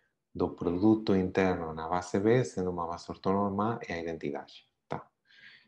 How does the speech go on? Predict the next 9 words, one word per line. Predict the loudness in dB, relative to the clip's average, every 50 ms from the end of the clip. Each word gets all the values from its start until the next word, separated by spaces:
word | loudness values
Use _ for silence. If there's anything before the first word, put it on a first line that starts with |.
| _ _ -8
Então, | -6 -2 2 2 2 2 2 -2 -2
qual | 2 4 4 6
vai | 6 4 2
ser | 0 -2 0 2 2 2 2 -2 -6 _ _ _ _
a | -2 -2 0
imagem | 0 0 2 2 4 4 2 2 0 0 0 0 -2 -6 _ _ _ _ _ _ _ _ _ _ _ _ _ _ _ _ _ _ 0
de, | 2 4 6 6 4 2 0 -4
eh, | -6 -4 -4 -4 -4 -6 -6 -8 -8 -10 -12 -16 -20 _ _ _ _ _ _ _ _ _ _ _ _ _ _ _ _ _ _ _ _ _ _ _ _ _ _ -18
eh, | -16 -14 -12